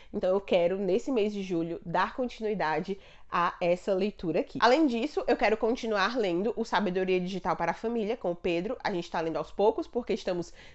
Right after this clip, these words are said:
discutindo o livro juntos. E aí eu peguei um livro lá no Kindle Unlimited pra ler, porque eu assinei aquela promoção de três meses por um e noventa e nove. E aí eu tô aproveitando ao máximo pra ler no Kindle, né? Tanto que eu li dois livros no mês passado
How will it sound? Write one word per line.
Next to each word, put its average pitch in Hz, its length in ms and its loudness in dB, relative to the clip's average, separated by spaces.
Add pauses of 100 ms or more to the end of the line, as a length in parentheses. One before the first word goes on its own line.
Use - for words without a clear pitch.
discutindo 233 800 0
o 233 80 0
livro 170 400 -2
juntos. 220 640 0 (440)
E 349 100 2
aí 311 180 2
eu 339 80 4
peguei 247 360 4
um 311 120 2
livro 220 300 0
lá 196 180 4
no 254 120 -2
Kindle 240 320 0
Unlimited 220 720 0
pra 214 220 2
ler, 185 320 0 (160)
porque 247 400 0
eu 180 200 0
assinei 202 300 0
aquela 185 180 2
promoção 180 400 -2
de 165 140 -6
três 185 300 0
meses 175 340 0
por 175 180 -4
um 165 120 0
e - 20 0
noventa 170 300 -2
e 156 60 -2
nove. 160 360 0 (480)
E 233 140 2
aí 220 260 4
eu - 80 6
tô 220 140 4
aproveitando 220 680 4
ao 277 120 2
máximo 269 440 2
pra 254 180 0
ler 220 260 2
no 254 160 -2
Kindle, 233 400 2
né? 151 160 2
Tanto - 260 0
que 254 80 6
eu 233 40 8
li 254 120 2
dois 202 300 4
livros 220 360 0
no 240 80 2
mês 196 200 0
passado 180 500 0